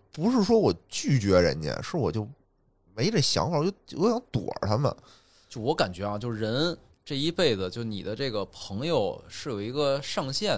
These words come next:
Speaker 2: 的。在年轻时候啊，你可能远远没达到那个上限，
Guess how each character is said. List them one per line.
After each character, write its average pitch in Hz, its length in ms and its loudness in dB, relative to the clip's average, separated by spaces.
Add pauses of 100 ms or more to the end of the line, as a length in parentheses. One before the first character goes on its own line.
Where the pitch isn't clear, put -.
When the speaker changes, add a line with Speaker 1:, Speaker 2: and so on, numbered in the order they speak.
(160)
Speaker 2:
的。 - 80 -20 (100)
在 151 140 -10
年 143 180 -2
轻 196 220 -2
时 151 80 -4
候 120 80 2
啊， 104 240 2
你 123 80 -6
可 131 80 -6
能 147 100 -4
远 113 280 -2
远 147 180 0
没 104 100 -2
达 104 220 -4
到 120 100 -2
那 117 120 -4
个 107 60 -4
上 104 140 -6
限， 98 160 -6